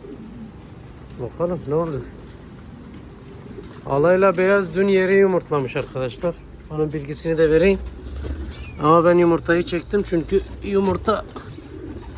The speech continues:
ya küçük eniştenindi ya da Herkül'ündü. Karışım bir şey olmuş, kırık bir şey çıktı, çıkacaktı.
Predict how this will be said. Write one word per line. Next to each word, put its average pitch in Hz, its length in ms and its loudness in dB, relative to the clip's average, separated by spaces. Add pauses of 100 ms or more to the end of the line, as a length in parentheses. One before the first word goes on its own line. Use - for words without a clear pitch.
(500)
ya 185 220 4
küçük - 320 -6
eniştenindi 202 680 6
ya 196 220 6
da 196 220 2 (1000)
Herkül'ündü. 151 680 -2 (1040)
Karışım 151 440 2
bir 131 60 -2
şey 165 160 2
olmuş, 131 420 2
kırık 135 340 -2
bir 120 60 -6
şey 127 160 0
çıktı, 127 440 -8 (140)
çıkacaktı. 117 600 -4